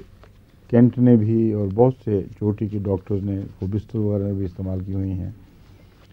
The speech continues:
उनके मुतालिक मैं आपको बताना चाहता हूँ। मगर सबसे पहले तो है कि उन्होंने मेरे पा-, मेरे ज़िम्मे किताब डाल दी है सुल्तान आलम साहब की, बिहारी साहब। वो अजीब व गरीब किताब है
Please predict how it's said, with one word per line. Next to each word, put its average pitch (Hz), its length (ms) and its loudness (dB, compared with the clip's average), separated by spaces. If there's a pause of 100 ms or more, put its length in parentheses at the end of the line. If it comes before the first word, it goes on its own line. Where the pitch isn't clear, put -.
(340)
उनके 110 220 -4
मुतालिक 107 420 0
मैं 104 100 0
आपको 98 380 0 (400)
बताना 98 320 -4
चाहता 95 340 -4
हूँ। 113 200 -4 (760)
मगर 104 160 2
सबसे 127 340 4
पहले 127 260 12
तो 123 120 2
है 120 80 6
कि 120 80 0
उन्होंने 113 220 4
मेरे 110 140 8 (220)
पा-, 107 180 2 (300)
मेरे 104 280 6
ज़िम्मे 104 280 0
किताब 101 360 2
डाल 98 240 2
दी 107 160 2
है 104 160 -2 (800)
सुल्तान 107 440 4
आलम 101 260 6
साहब 92 240 -2
की, 78 240 -12 (540)
बिहारी 90 340 -2
साहब। 82 240 -8 (1500)
वो 123 300 10
अजीब 120 300 4
व 120 100 8
गरीब 147 220 8
किताब 107 400 8
है 135 220 2